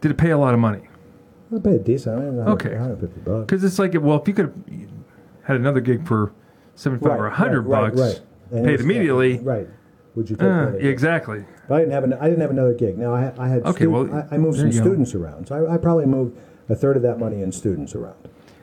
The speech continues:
Speaker 1: But you're
Speaker 2: Yeah.
Speaker 1: still gonna get that money.
Speaker 2: Right. But the, but the issue for me is that if, if I know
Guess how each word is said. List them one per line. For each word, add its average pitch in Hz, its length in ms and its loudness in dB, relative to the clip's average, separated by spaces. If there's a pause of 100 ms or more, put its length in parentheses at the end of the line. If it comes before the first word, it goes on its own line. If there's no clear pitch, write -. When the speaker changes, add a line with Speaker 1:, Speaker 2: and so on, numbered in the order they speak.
(160)
Speaker 1:
But 220 100 2
you're 202 80 4
Speaker 2:
Yeah. - 80 2
Speaker 1:
still 196 120 2
gonna 127 140 2
get 107 120 0
that 92 140 0
money. 95 260 -8 (280)
Speaker 2:
Right. 127 240 0 (400)
But 131 140 0
the, 151 80 2
but 139 240 -2
the 139 140 2
issue 160 240 0
for 127 160 0
me 135 180 2
is 110 240 2
that 98 220 -2 (480)
if, 123 260 0 (420)
if 120 320 0
I 143 240 -2
know 113 640 4